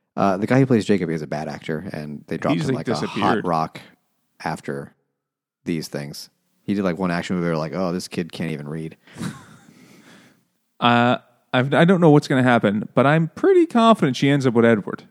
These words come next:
Speaker 2: you know?
Speaker 1: Oh, yeah, that's a given. Of course, they're getting married.
Speaker 2: So, so they have to make Jacob a little off-putting.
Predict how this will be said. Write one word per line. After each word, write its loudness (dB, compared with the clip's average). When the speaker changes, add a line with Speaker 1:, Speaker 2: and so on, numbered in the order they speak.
Speaker 2:
you -2
know? 2
Speaker 1:
Oh, 4
yeah, 2
that's 0
a -4
given. -2
Of -16
course, -4
they're -4
getting -4
married. -2
Speaker 2:
So, 6
so -6
they 2
have 0
to 0
make 0
Jacob 4
a 4
little 0
off-putting. -4